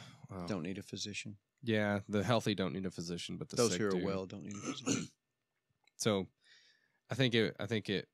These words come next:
Speaker 1: people could tell, people could see in Christ that he really was there to heal in every sense of the word, that he really did care about him.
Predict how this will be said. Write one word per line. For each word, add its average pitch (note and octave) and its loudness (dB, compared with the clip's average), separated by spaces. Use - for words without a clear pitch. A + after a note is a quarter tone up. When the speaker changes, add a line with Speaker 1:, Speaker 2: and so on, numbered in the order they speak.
Speaker 1:
people A2+ 2
could F#2 -4
tell, F2+ 0
people G#2+ -4
could F2+ -6
see F2+ 0
in F2+ -2
Christ - -2
that - -6
he G#2 -4
really F#2 0
was F2+ -2
there E2+ -6
to C2+ -6
heal D#2 -4
in F2+ -8
every F2 -4
sense F2 -2
of - -10
the - -8
word, F2 -6
that G2 -4
he A2 -4
really G2+ -2
did F#2 -6
care D#2+ -4
about C2 -8
him. B1+ -12